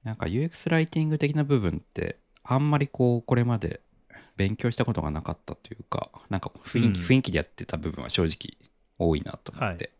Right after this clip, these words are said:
Speaker 1: でもなんかこう、まあ、僕、プロダクトオーナー的な立場に立つこと多いんですけど、
Speaker 2: うん。
Speaker 1: だから、ユーアイ、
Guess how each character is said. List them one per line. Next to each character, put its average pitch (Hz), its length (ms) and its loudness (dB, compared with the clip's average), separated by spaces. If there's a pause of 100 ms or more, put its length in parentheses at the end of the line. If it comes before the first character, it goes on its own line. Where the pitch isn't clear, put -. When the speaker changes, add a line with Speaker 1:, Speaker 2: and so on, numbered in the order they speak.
(1120)
Speaker 1:
で - 80 0
も 123 80 4
な 123 120 2
ん 127 40 -4
か - 120 -2
こ 80 600 -2 (140)
う、 - 20 -10
ま 110 60 2
あ、 - 20 2
僕、 123 580 0
プ 113 100 2
ロ 117 120 4
ダ 123 140 0
ク - 120 -14
ト 113 400 0 (540)
オ 98 200 4
ー - 20 2
ナ 92 240 2
ー - 20 -2
的 - 240 -2
な 87 140 0
立 - 200 -2
場 - 80 -6
に - 60 -8
立 85 140 -2
つ - 60 -10
こ - 100 -10
と 80 120 -8
多 82 160 2
い 85 60 0
ん 82 40 -6
で - 80 -10
す - 100 -10
け - 100 -12
ど、 - 200 -12 (420)
Speaker 2:
う 143 60 2
ん。 95 340 2 (760)
Speaker 1:
だ 110 120 0
か - 120 2
ら、 80 300 0 (680)
ユ 139 300 0
ー 165 80 4
ア 165 80 6
イ、 120 260 2